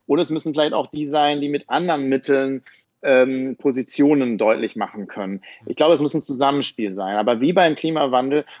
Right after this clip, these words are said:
muss das in einem ziemlichen Crash gehen, weil ansonsten funktioniert das nicht. Ein bisschen hier und ein bisschen da und wir machen das, das habe ich in der S P D, ich glaube, das ist eher naiv. In der S P D habe ich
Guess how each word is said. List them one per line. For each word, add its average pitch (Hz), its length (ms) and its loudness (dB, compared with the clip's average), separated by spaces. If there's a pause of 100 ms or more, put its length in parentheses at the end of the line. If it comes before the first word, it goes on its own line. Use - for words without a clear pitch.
muss 131 380 0
das - 400 -2 (100)
in 143 160 0
einem 147 180 -2
ziemlichen 165 540 -2 (140)
Crash - 460 0
gehen, 113 320 -2
weil 123 140 0
ansonsten 139 600 -4
funktioniert 165 580 -2
das - 200 -6
nicht. 104 180 -8
Ein 135 220 -4
bisschen 175 580 2 (240)
hier 190 340 6
und 180 100 0
ein 151 40 0
bisschen 156 380 0
da 175 340 6
und 151 240 -4
wir 147 120 -2
machen 160 360 -2
das, 147 160 -2
das 147 160 -6
habe 160 120 -2
ich 147 60 -4
in 156 60 0
der 123 100 0
S - 100 -4
P 151 120 0
D, 156 240 0 (140)
ich - 120 -6
glaube, 180 220 4
das 190 180 2
ist 156 140 -8
eher 113 180 -4
naiv. 101 540 -8 (280)
In 135 40 -6
der 147 80 4
S 147 100 0
P 185 140 6
D 208 180 6
habe 196 120 2
ich - 160 -6